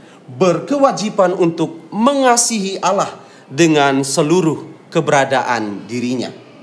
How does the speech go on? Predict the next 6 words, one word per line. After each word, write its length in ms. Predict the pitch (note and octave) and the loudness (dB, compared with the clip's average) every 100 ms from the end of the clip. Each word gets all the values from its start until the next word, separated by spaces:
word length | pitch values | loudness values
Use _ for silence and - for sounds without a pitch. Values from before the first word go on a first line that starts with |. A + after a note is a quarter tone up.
| - - - - - - - - - - - | -20 -20 -20 -20 -20 -20 -20 -20 -20 -20 -10
Kemudian, 720 | C#3+ B2 A#2+ B2 C3 G3 A3+ - - - - - | -6 -4 -4 0 0 0 -6 -12 -20 -20 -20 -20
sebagai 640 | - - G3 E3 E3+ E3 D3+ | -8 -2 0 2 2 2 -2
bukti 560 | C#3 B3 - A2 - - - - - - - | -2 -2 -4 -12 -12 -16 -20 -20 -20 -20 0
kasih 640 | A3+ A3+ - G3+ E3+ - | 2 2 0 -2 -4 -2
kepada 480 | G3+ G3 E3 D#3 - | 0 0 2 0 0
Allah 320 | G3+ A3 F#3 | 2 4 4